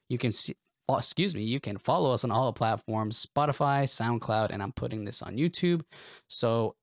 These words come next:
feel free to hit me up with any of your best bets. Our boy Nicky G, wish him well. I hope he feels better. Love you, brother. But that's about it. I hope you guys enjoyed. We will catch you guys on the next one.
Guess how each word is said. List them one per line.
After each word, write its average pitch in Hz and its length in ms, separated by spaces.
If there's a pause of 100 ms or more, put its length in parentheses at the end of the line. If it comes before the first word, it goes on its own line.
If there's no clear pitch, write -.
(240)
feel 131 200
free 165 500
to 101 260
hit 117 280
me 160 240
up 156 200 (120)
with 113 200
any 127 220
of 113 80
your 147 180
best 151 320
bets. - 440 (300)
Our 117 80
boy 113 260
Nicky 113 260
G, 135 360
wish 117 260
him 101 140
well. 123 280
I 110 40
hope 117 200
he 104 80
feels 127 240
better. 123 260
Love 113 220
you, 123 80
brother. 127 400 (520)
But 101 200
that's 113 240
about 113 320
it. 120 200 (120)
I - 60
hope 117 240
you 107 60
guys 113 200
enjoyed. 117 420
We 123 160
will 117 140
catch - 340
you 110 120
guys 104 440
on 110 160
the 110 80
next - 260
one. 80 340